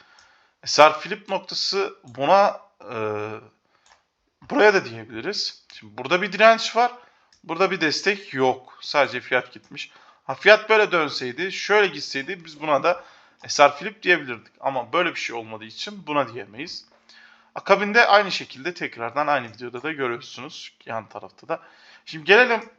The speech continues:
bu noktada sizlere S R flip noktalarını göstermeye çalışalım.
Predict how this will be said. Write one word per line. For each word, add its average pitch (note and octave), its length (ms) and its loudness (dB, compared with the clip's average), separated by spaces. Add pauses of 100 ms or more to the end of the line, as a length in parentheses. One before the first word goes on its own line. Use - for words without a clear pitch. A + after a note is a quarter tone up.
bu F3+ 100 -6
noktada G#3 400 2
sizlere F#3 520 0
S - 160 4
R D3 40 6
flip E3+ 340 -6
noktalarını C#3 540 -2
göstermeye C3 580 -6
çalışalım. B2 600 -12